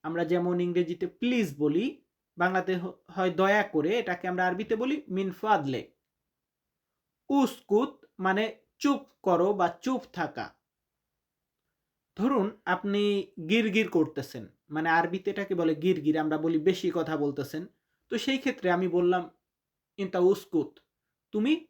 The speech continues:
চুপ করো।" তো চুপ করা বা চুপ থাকা, এটাকে আরবিতে বলা হয় উসকুত। হুনাক মানে হচ্ছে সেখানে। সেখানে বা ওইখানে, এটা বলার ক্ষেত্রে আমরা আরবিতে ব্যবহার করব হুনাক।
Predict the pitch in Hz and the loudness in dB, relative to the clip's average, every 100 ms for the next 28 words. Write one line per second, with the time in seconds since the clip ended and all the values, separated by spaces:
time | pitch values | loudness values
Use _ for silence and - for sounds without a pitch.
0 | _ 240 247 - 156 - - _ _ _ | _ -2 -2 2 0 0 -8 _ _ _
1 | _ 170 - 233 240 - 175 151 165 156 | _ -14 -4 -4 -4 -2 0 2 0 -4
2 | - 185 - 180 190 208 170 160 147 143 | -4 -6 -4 -10 -6 -6 -6 -4 -4 -2
3 | 147 156 165 190 247 262 - - 180 175 | -4 -2 -2 -2 -2 -4 -6 0 0 0
4 | _ 220 202 - _ _ _ _ _ _ | _ 2 2 0 _ _ _ _ _ _
5 | _ _ _ _ _ _ _ _ _ _ | _ _ _ _ _ _ _ _ _ _
6 | _ - 220 233 330 - - _ - 175 | _ -2 2 4 4 0 -10 _ -4 -2
7 | 185 214 214 - 285 233 214 - 151 101 | 0 -2 -2 -4 -2 0 -2 0 -2 -4
8 | - _ _ _ _ _ _ _ _ _ | -14 _ _ _ _ _ _ _ _ _
9 | _ _ _ _ _ _ _ - 240 240 | _ _ _ _ _ _ _ -2 0 0
10 | - 262 254 254 170 175 180 - 233 254 | -2 0 0 -2 2 0 0 0 0 0
11 | - 180 170 214 - 190 185 165 160 160 | -2 -6 -4 -4 -2 -2 0 0 0 0
12 | - 175 - 240 233 - 165 151 147 160 | -4 -10 0 0 0 -4 -2 0 0 0
13 | 170 160 160 165 180 175 202 208 254 285 | -2 -2 0 0 -2 -2 0 2 2 0
14 | - _ _ _ _ 180 185 214 175 - | -4 _ _ _ _ -4 2 4 4 0
15 | _ | _